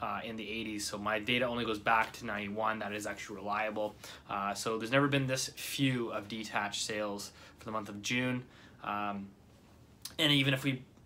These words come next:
extrapolate that further out, um, for, for the second quarter, if you're gonna go ahead and compare the second quarter of twenty eighteen versus the second quarter of twenty seventeen, all the way dating back to ninety-one, uh, it was the fewest amount of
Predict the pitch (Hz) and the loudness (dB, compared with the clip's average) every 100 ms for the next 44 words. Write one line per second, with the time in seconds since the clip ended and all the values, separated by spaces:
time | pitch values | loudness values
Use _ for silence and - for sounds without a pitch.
0 | - - - - 147 139 143 131 127 120 | -6 2 4 8 8 8 6 2 4 4
1 | 117 - 127 120 - 151 156 131 - - | 4 2 2 2 4 8 10 8 0 -8
2 | - - - 107 107 107 - 120 - - | -16 -10 0 4 4 2 -2 -4 -6 -10
3 | - - 120 - - - 147 135 113 - | -10 -4 -2 0 2 4 4 2 -6 2
4 | 165 156 107 101 139 135 131 120 120 117 | 4 4 2 0 2 4 2 2 2 4
5 | 123 117 104 - 117 110 107 - - - | 2 0 -6 -2 2 2 2 -10 -18 -20
6 | - - - 117 - 135 139 131 131 123 | -20 -20 -8 -2 2 2 0 -2 2 4
7 | 117 110 107 - - 110 - 123 120 113 | 4 2 0 -14 -10 -8 -4 -2 0 -2
8 | 113 117 110 104 - 110 - 104 104 107 | -2 -4 -4 -6 -6 -6 -4 -6 -6 -6
9 | 98 - 123 117 110 104 101 107 101 147 | -6 -4 -2 0 -2 -2 -4 -6 0 8
10 | 165 156 143 135 131 123 123 120 117 110 | 10 10 8 6 2 0 2 2 2 2
11 | 117 117 110 110 104 104 107 104 104 - | 0 -2 -2 0 0 2 2 0 -8 -14
12 | - 101 95 107 107 104 131 131 120 - | -6 -4 -4 -6 -8 -6 0 2 2 -2
13 | 120 107 110 107 101 | -4 -2 0 -2 -6